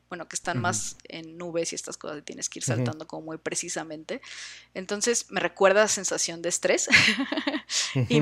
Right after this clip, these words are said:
Speaker 1: y me
Speaker 3: Ujú.
Speaker 1: gusta, ¿no? Como, como sentirme, "Oh, tengo que acabar
Speaker 3: Te
Speaker 1: esto
Speaker 3: pone contra el
Speaker 1: rápido".
Speaker 3: deadline.
Speaker 1: Exactamente, exactamente, me pone
Speaker 3: Ujú.
Speaker 1: contra el deadline. Entonces,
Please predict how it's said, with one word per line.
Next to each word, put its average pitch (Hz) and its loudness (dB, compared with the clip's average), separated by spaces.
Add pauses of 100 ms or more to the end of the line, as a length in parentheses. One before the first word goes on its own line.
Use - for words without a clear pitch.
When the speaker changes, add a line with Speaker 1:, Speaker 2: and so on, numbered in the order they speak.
(160)
Speaker 1:
y 135 2
me 156 4
Speaker 3:
Ujú. 180 4
Speaker 1:
gusta, 226 0
¿no? 165 -8
Como, 165 -10
como 160 -12
sentirme, 170 -8 (440)
"Oh, 196 -2
tengo 208 -4
que 208 4
acabar 202 4
Speaker 3:
Te - 6
Speaker 1:
esto - 6
Speaker 3:
pone 143 10
contra 135 8
el 117 10
Speaker 1:
rápido". 131 10
Speaker 3:
deadline. 110 6
Speaker 1:
Exactamente, 196 0
exactamente, - -8
me - -8
pone - 0
Speaker 3:
Ujú. 123 -4
Speaker 1:
contra 165 -10
el 165 -14
deadline. 170 -8
Entonces, - -10